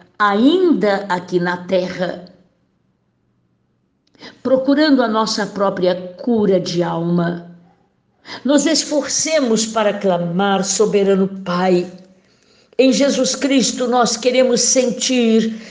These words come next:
a cura de todas as emoções, emoções curadas. A vida espiritual fica mais estabilizada,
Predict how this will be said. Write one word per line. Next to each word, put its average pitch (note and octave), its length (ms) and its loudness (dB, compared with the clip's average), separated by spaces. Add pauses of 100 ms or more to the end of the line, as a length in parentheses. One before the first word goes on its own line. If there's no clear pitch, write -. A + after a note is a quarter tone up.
(320)
a A#3 80 -4
cura D4 680 4
de B3 180 2
todas A#3 540 2
as F#3+ 200 0
emoções, F#3 1300 0 (760)
emoções G3 800 0
curadas. G3+ 1300 0 (1080)
A G#3+ 120 0
vida G#3+ 320 2
espiritual G#3 880 2
fica G3+ 340 -2
mais G3 380 2
estabilizada, F3 1500 -2